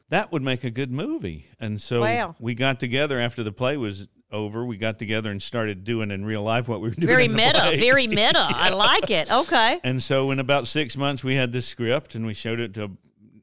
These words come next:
Speaker 1: number of people, and they really liked it and gave us notes. And so now we're, we're kind of on the road to getting it done. We've got it partially funded.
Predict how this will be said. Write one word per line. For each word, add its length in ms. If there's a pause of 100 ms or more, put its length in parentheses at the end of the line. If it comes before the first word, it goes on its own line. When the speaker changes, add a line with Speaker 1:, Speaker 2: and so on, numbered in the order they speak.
Speaker 1:
number 300
of 80
people, 280
and 80
they 100
really 260
liked 320
it 100
and 80
gave 220
us 160
notes. 420
And 160
so 220
now 200
we're, 340 (640)
we're 120
kind 320
of 120
on 180
the 100
road 380
to 80
getting 240
it 160
done. 320
We've 140
got 260
it 300
partially 440
funded. 600